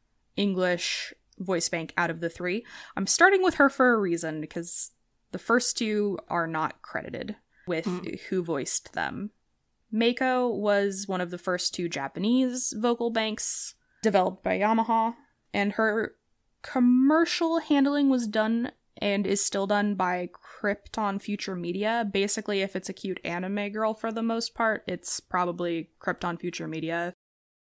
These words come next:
Speaker 1: doing that specific vocal bank. And she was released in two thousand and four.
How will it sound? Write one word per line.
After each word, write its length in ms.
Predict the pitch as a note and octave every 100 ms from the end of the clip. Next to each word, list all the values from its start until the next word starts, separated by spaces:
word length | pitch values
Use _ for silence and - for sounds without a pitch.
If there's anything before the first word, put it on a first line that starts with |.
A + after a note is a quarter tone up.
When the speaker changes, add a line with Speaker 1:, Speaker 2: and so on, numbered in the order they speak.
| -
Speaker 1:
doing 300 | F#3 F#3 F3
that 200 | F3 -
specific 380 | - G3 F#3 F#3+
vocal 300 | F#3 F#3 G3
bank. 420 | G#3 A3 - - _ _ _ _
And 80 | -
she 100 | -
was 120 | C#4+ C4+
released 360 | C#4 C4 -
in 160 | - G3+
two 120 | -
thousand 320 | C4 C#4 C4+
and 160 | C#4+ C#4+
four. 680 | - - F#4 A#3+ G2 -